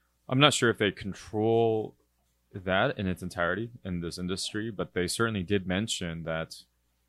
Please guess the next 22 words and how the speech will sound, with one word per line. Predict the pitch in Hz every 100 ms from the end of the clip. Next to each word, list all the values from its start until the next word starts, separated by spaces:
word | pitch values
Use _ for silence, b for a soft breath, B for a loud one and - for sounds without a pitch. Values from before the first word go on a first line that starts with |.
| _ _ -
uh, | - 76
kind | - 87
of | 76
brokers | 85 92 - 92 82 82 78 - - _
are | 82 82 82 82 _ _ _ _ _
critical | - - 110 98
part | 87 - 92 82
of | 78
their | 85 82 82
success. | - - 101 95 - - - _ _ _ -
They | 85
need | 90 92 -
to | 92 87 82
kind | 87
of, | 82
they, | 92
they | 76 98
are | 101
dependent | 85 - - 95 95
on | - 80 80 82 82
these | 80 78
third-party | - 87 - 87